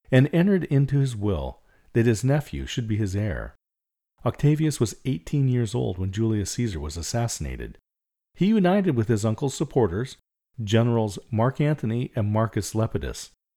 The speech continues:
to find and destroy the assassins of Julius Caesar. Antony, Lepidus, and Octavius joined together to rule the new Roman Empire.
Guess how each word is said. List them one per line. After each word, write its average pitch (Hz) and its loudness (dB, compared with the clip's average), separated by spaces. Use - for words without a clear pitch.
to 110 -2
find 139 0
and 120 -4
destroy 101 0
the 80 -6
assassins 82 -4
of 80 -10
Julius 101 -4
Caesar. 127 -6
Antony, 127 4
Lepidus, 107 2
and 95 -2
Octavius 90 -2
joined 139 2
together 120 0
to 107 -4
rule 107 0
the 92 -4
new 110 0
Roman 107 0
Empire. 87 -6